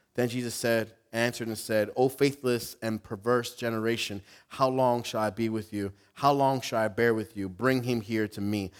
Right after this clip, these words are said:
And Jesus rebuked the demon, and it came out of him, and the child was cured that very hour. When the disciples came to Jesus privately and said, "Why could we not cast it out?"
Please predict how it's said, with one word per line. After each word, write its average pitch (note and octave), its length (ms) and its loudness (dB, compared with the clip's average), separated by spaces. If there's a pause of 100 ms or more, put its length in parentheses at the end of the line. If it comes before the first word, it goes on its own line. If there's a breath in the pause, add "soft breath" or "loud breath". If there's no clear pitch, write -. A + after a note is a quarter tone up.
(200 loud breath)
And G#2 160 -2
Jesus A#2 300 -4
rebuked A2+ 380 0
the B2+ 60 4
demon, G#2 380 -2
and G2 100 -4
it G2 100 -8
came C#3 260 4
out A#2 160 4
of G2+ 100 -4
him, G2+ 240 -4 (220 loud breath)
and G#2+ 100 -4
the A2 60 0
child B2+ 360 2
was A2+ 140 -4
cured A#2 380 -4
that G2+ 180 0
very G#2+ 260 0
hour. A2 320 4 (200 loud breath)
When A2 120 -6
the A2 60 -2
disciples C3 540 2
came B2 220 0
to A2 60 0
Jesus A#2+ 300 -2
privately G2+ 680 4 (460 soft breath)
and A2 80 -2
said, A#2 360 0
"Why C3+ 180 6
could C#3+ 260 -2
we B2 140 2
not A#2+ 240 2
cast A#2 340 0
it G2 80 -2
out?" F#2+ 300 -2